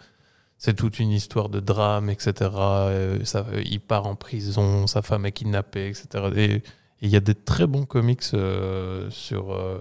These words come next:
le, rien que le Rhino, et je vous les conseille, euh, à les,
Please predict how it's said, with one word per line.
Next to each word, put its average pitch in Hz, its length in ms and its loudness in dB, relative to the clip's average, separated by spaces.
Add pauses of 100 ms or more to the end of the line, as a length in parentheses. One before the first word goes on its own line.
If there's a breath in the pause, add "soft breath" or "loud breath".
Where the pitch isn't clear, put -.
(120)
le, 98 280 -4 (520)
rien 127 120 8
que - 140 2
le 101 80 4
Rhino, 113 440 6 (140)
et 95 180 0
je 101 140 -6
vous 95 140 -6
les 95 140 -6
conseille, 101 500 -4
euh, 113 120 -10 (340)
à 110 220 -4 (100)
les, 110 220 -6